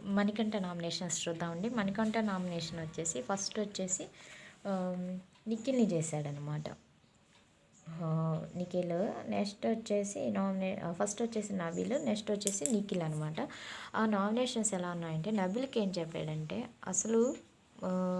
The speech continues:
నువ్వు త్యాగాలు చేయొద్దు, గేమ్లో నువ్వు త్యాగాలు చేయొద్దు.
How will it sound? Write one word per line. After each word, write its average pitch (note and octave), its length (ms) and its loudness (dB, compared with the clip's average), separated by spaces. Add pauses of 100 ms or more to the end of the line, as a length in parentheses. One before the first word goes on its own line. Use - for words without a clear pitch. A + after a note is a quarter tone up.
(380)
నువ్వు A3 220 0
త్యాగాలు A3 520 4 (120)
చేయొద్దు, D#3+ 320 0 (560)
గేమ్లో F#3 400 0
నువ్వు G3+ 320 2
త్యాగాలు E3+ 560 0
చేయొద్దు. D#3+ 460 0